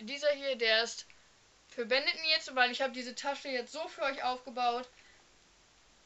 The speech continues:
wenn ich mit Benetton rausgehen würde. Und ich baue sie halt um, wenn ich jetzt zum Beispiel mit Mel rausgehe. Manchmal habe ich beide dabei,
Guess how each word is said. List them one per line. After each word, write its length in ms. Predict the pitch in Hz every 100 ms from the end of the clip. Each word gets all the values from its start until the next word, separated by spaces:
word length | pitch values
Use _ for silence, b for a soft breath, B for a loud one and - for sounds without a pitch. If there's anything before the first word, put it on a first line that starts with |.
| -
wenn 200 | 233 254
ich 80 | 254
mit 160 | 240 214
Benetton 360 | 240 247 226
rausgehen 560 | 220 196 202 - 202 190
würde. 420 | 196 196 226 254
Und 480 | - 220 220 226 226 -
ich 180 | 233
baue 240 | - 240 262
sie 140 | 262
halt 180 | 226 226
um, 280 | 247 269 277 220
wenn 180 | 240
ich 140 | 240 233
jetzt 220 | 226 214
zum 120 | 240
Beispiel 280 | 226 208 220
mit 180 | 220 208
Mel 280 | 220 240 226
rausgehe. 380 | 190 196 -
Manchmal 320 | 208 240 285 254
habe 120 | 220
ich 140 | 214
beide 280 | 254 285 302
dabei, 400 | 285 285 269 262